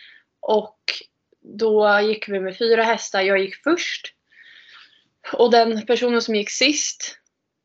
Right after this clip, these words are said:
eh, hade väl kommit ut lite sent från stallet också med den hästen. Så att hon var lite stressad och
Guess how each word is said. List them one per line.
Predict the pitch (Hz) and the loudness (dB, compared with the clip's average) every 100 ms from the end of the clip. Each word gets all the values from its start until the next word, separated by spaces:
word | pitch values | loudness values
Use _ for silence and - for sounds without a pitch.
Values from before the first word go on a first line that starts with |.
| _ - | _ -6
eh, | 208 196 | -2 0
hade | - 220 220 | 0 0 0
väl | 214 | -2
kommit | 233 220 214 | -4 -4 0
ut | 226 220 | 0 0
lite | 214 208 208 202 190 190 185 _ - | -4 -2 0 2 2 0 -4 _ -10
sent | - 277 226 185 - | 0 4 4 2 -4
från | 202 | -6
stallet | 202 240 214 196 | 0 2 2 0
också | 190 - | -8 -8
med | 196 185 | -6 -4
den | 190 | -4
hästen. | 196 - 208 294 285 - | -6 -6 -6 -6 -12 -14
Så | - 214 | -6 -4
att | 196 _ - - | -6 _ -20 -12
hon | 240 220 208 | -8 -6 -2
var | 196 | -2
lite | 190 190 | -4 -10
stressad | - 185 - 254 269 - | -10 -8 -4 -6 -6 -6
och | 202 190 - | -6 -6 -12